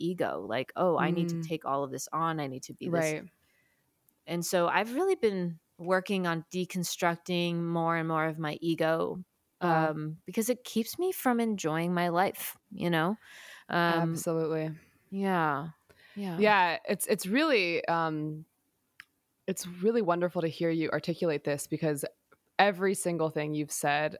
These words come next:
Speaker 2: um, I've felt
Speaker 1: Mm.
Speaker 2: as well.
Speaker 1: Yeah.
Speaker 2: And, um, I also grew up, uh, with a father who had the exact same, uh, message to me. He said,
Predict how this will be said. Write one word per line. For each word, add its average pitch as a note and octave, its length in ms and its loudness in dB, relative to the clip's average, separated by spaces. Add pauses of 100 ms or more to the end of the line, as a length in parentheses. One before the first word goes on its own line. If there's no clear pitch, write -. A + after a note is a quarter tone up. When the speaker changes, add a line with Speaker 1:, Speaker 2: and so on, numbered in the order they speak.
(100)
Speaker 2:
um, D3 380 -2 (760)
I've E3 240 4
felt - 580 -2 (280)
Speaker 1:
Mm. D#3+ 520 -2 (100)
Speaker 2:
as D#3+ 200 2
well. - 360 -2 (440)
Speaker 1:
Yeah. F3+ 240 2
Speaker 2:
And, E3 420 4
um, D#3+ 320 2
I E3+ 160 6
also F3 300 2
grew E3 220 2
up, D#3+ 300 0 (540)
uh, D#3 240 4
with D#3+ 120 0
a D#3+ 60 -2
father D3+ 360 4
who D#3+ 120 2
had D3 200 -2
the C#3+ 80 2
exact C#3+ 380 0
same, C#3 600 -2 (100)
uh, D3 180 0
message D3 400 -2
to D3+ 100 -4
me. C3 300 -6 (180)
He E3 180 -2
said, C#3 440 2